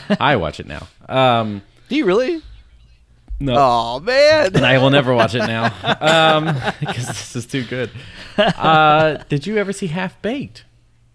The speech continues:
Speaker 3: No, I didn't.
Speaker 1: Uh, I've
Speaker 3: Oh.
Speaker 1: seen it. Yes.
Speaker 2: So Travis, you saw that?
Speaker 1: Yes.
Speaker 2: You
Speaker 1: with,
Speaker 2: thought it
Speaker 1: uh,
Speaker 2: was
Speaker 1: you
Speaker 2: a,
Speaker 1: talk-
Speaker 2: did you think it was funny?
Speaker 1: Not really.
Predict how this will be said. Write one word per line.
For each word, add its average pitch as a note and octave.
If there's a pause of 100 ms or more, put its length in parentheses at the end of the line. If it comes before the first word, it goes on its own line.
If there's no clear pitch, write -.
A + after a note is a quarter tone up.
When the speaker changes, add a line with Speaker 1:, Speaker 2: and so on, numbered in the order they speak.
(140)
Speaker 3:
No, C#3+
I A#2+
didn't. B2+
Speaker 1:
Uh, G2+ (600)
I've D#3
Speaker 3:
Oh. D#3
Speaker 1:
seen F#2+
it. G2
Yes. F2
Speaker 2:
So -
Travis, E3+
you E3+
saw E3+
that? G3 (1080)
Speaker 1:
Yes. A#2+
Speaker 2:
You -
Speaker 1:
with, A2
Speaker 2:
thought A#2+
it B2
Speaker 1:
uh, B2
Speaker 2:
was B2
Speaker 1:
you C3
Speaker 2:
a, -
Speaker 1:
talk- D3+
Speaker 2:
did A2+
you A2+
think A#2+
it A2+
was A2
funny? C3 (1300)
Speaker 1:
Not G#2+
really. F#2